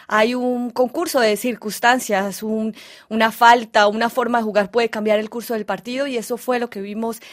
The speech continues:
este miércoles porque Marruecos sí jugó muy bien, guardó el balón,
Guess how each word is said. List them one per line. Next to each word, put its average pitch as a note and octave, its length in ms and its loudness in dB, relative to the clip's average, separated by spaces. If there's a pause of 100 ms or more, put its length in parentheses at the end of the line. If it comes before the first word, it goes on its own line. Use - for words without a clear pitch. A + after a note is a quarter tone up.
(200)
este A3 340 0
miércoles A#3+ 600 -2
porque G#3 400 -6
Marruecos C4 720 -2
sí D4+ 320 -6 (240)
jugó G#3+ 240 0
muy G#3+ 160 0
bien, C4 400 2
guardó G3+ 300 -2
el G3 60 -4
balón, A3 480 2